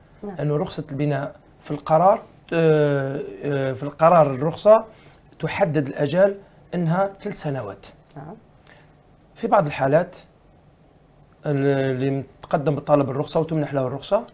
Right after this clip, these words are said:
Speaker 2: ما يقومش بالأعمال، هنا تسحب، هنا ت-، تعتبر طبقًا للقانون إذا لم يباشر
Speaker 1: نعم.
Speaker 2: صاحب الرخصة بالعمل تلغى الرخصة بعد ثلاث سنوات.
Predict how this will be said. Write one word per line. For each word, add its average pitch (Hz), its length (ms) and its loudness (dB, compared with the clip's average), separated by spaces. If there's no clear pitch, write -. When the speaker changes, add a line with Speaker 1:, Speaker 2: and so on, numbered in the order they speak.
Speaker 2:
ما 180 60 -4
يقومش 208 240 -8
بالأعمال، 131 460 -6
هنا 156 200 -2
تسحب، 147 600 -8
هنا 165 180 -2
ت-، - 160 -14
تعتبر 147 720 2
طبقًا 160 240 -2
للقانون 156 420 0
إذا 151 180 2
لم 190 180 2
يباشر 156 640 0
Speaker 1:
نعم. 190 100 -8
Speaker 2:
صاحب 156 360 4
الرخصة 143 340 -4
بالعمل 135 520 2
تلغى 160 360 0
الرخصة 170 560 2
بعد 151 240 2
ثلاث 165 200 -8
سنوات. - 480 -14